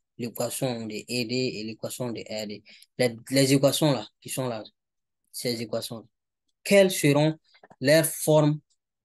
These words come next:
comment on va procéder, tout ça là. Il y a eu plusieurs débats. Donc, pour essayer de satisfaire, arriver à un consensus, un compromis,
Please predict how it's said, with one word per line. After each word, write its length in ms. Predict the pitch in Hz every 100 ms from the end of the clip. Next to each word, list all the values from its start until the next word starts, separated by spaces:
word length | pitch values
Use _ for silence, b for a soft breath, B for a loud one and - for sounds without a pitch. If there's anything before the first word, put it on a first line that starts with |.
| _
comment 360 | - 151 151 135
on 120 | 127
va 320 | 127 143 143 _ _ _ _ _ _ _ -
procéder, 580 | 123 - 120 127 139 139
tout 100 | 160
ça 180 | 147
là. 220 | 117 123 - _ _
Il 40 |
y 20 | 123
a 80 |
eu 100 | 147
plusieurs 360 | 151 180 151 143
débats. 440 | 127 120 151 - _ _ _ _ _
Donc, 320 | 131 143 127 - _ _
pour 180 | 180 160
essayer 300 | 151 170 160
de 100 | 143
satisfaire, 800 | 143 135 - 135 156 143 127 117 _ _ -
arriver 360 | 127 135 139
à 60 | 143
un 260 | 139 143 143
consensus, 680 | 127 120 127 - 147 - -
un 160 | 139 139
compromis, 640 | 139 120 135 123 127 165